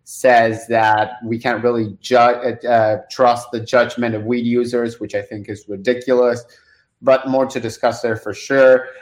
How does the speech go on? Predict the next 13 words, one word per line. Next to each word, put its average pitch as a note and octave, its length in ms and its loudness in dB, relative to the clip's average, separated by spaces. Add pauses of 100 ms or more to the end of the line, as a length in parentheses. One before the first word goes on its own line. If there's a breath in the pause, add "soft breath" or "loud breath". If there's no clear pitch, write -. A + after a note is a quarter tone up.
(240 loud breath)
Uh, A#2 340 6
we D3 80 2
also D#3+ 380 2
talked C3 400 0
about A#2 580 0
legalization A#2 800 -2
in G#2+ 100 -8
Colombia. A#2 580 0
Uh, A2 540 2
the G#2 140 -6
C B2 500 -4
E A#2+ 40 2
O A#2 420 0